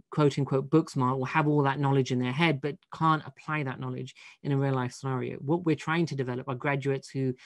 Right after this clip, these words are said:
have that fundamental knowledge, but more importantly, can apply that or can develop scenarios and solutions. Because ultimately, there are no, really, in real life, there are no right and wrong answers. When you're developing a therapy,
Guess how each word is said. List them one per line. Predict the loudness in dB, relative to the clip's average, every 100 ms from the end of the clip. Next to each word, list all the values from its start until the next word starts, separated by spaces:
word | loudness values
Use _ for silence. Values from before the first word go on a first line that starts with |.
| -20
have | -2 2 4
that | 2 0
fundamental | -2 0 0 -2 -4
knowledge, | -4 -2 -4 -6 -20 _
but | 2
more | 4 4
importantly, | 2 2 0 0 -4 -6
can | -4
apply | -6 -2 0 2
that | 2 -2
or | 0 0
can | 2 2 2 -2
develop | 2 2 0
scenarios | -4 -2 2 2 2
and | -2
solutions. | -2 -2 -2 -6 -10 -12 -20 -4
Because | 0 2
ultimately, | 2 0 2 4
there | 6 6
are | 6
no, | 4 6 6 4 0
really, | 6 8 8 6 2
in | 2 4
real | 4 4
life, | 2 0
there | 0
are | 0
no | 2
right | 0 0 -2
and | -4
wrong | -4
answers. | -4 -6 -10 -2
When | 2
you're | 4 2
developing | 4 4 4 0
a |
therapy, | 0 0 0 -2 -6